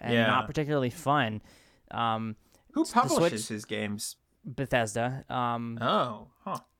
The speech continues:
Speaker 1: which is funny because it's a P S five exclusive. Uh,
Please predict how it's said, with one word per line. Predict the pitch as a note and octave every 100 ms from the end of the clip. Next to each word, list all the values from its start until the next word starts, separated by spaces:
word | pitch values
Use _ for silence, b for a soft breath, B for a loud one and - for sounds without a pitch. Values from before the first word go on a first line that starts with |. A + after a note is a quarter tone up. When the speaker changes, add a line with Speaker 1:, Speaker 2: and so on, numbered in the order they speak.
| _ _ _ _ _ -
Speaker 1:
which | C#3+ C#3+
is | -
funny | D#3+ D3
because | C3 C3+ B2
it's | B2
a | A#2
P | C3+ B2+
S | -
five | A#2+ A#2
exclusive. | A#2 - A2 A2+ A2+ A2 -
Uh, | A2+ A2 A2